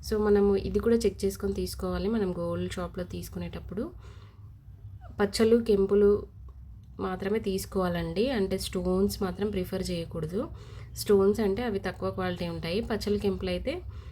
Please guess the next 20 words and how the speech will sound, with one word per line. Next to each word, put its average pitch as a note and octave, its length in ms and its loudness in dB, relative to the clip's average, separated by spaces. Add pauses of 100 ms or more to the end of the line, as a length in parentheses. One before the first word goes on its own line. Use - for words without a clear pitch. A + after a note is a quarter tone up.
(140)
మంచి F#3 260 4
క్వాలిటీగా E3+ 600 0
ఉంటాయి D#3 340 -4
అన్నమాట. D#3 340 -4 (120)
So, F#3 160 -6 (160)
అది. E3 300 -2 (560)
అలాగే F3 340 -2
నెక్స్ట్ G3+ 400 0
ఇది F3+ 240 -2
వచ్చేసి F3 460 -6 (1120)
నెక్లెస్ G3 440 2
అండి. E3+ 300 0 (1500)
ఇది F#3+ 240 6
చాలా F3 300 -2
కొత్త F3+ 380 -6
మోడల్ E3+ 480 -2 (580)
and G3+ 180 6
చాలా F#3+ 280 2
బాగుంది. F3+ 640 -2 (680)
And G3 200 0